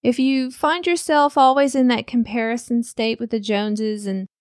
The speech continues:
think that everyone else is doing so much better than you, in that moment, pause and say, "But we are going to make wiser decisions to focus on what our family needs,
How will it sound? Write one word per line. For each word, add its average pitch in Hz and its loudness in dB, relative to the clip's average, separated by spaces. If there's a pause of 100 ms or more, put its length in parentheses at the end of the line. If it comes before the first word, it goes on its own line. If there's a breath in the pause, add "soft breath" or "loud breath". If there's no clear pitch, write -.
(520)
think 247 4
that 214 2
everyone 269 2
else 247 0
is 226 -6
doing 226 2
so 302 -2
much 330 -4
better 202 0
than 196 -2
you, 190 -4 (840)
in 294 2
that 311 0
moment, 208 2 (420)
pause 285 4
and 262 2
say, 208 0 (1000)
"But 214 0
we 269 0
are 277 4
going 233 2
to 262 -4
make 214 2
wiser 208 0
decisions 208 0 (180)
to 226 0
focus 220 2
on 202 4
what 196 2
our 220 2
family 196 -2
needs, 170 -6